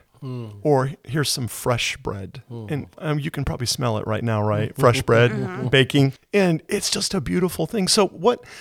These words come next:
Speaker 2: how has that worked with you as you got <laughs> thrust into this,
Speaker 1: Mm.
Speaker 2: into this role? How, um, does God, uh, move on you to bring forth a word?
Speaker 1: Well, the main thing that he uses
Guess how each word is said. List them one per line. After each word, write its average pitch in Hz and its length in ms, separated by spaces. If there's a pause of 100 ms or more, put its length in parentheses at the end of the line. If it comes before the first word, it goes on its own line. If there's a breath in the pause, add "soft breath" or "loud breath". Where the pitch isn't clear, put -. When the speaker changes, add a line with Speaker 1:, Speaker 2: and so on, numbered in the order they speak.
Speaker 2:
how 254 320
has 262 180
that 180 380
worked 147 500
with 147 320
you 135 460
as 156 240
you 156 80
got 147 280
<laughs> - 120
thrust - 800
into 139 460
this, 127 480
Speaker 1:
Mm. 143 460
Speaker 2:
into 190 340
this 147 280
role? 147 560 (320 loud breath)
How, 247 400 (160)
um, 175 400
does 208 220
God, 214 420 (400)
uh, 190 160
move 190 320
on 127 240
you 101 280 (240)
to 151 420 (100)
bring 165 320
forth 120 260
a 120 80
word? 101 300 (580)
Speaker 1:
Well, 127 200
the 113 80
main 135 260
thing 110 480
that 95 160
he 90 60
uses 90 640